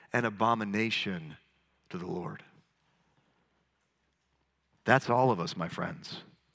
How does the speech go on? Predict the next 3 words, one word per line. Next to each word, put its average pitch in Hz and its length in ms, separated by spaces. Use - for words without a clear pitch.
before 98 280
conversion. 87 460
"Everyone 120 680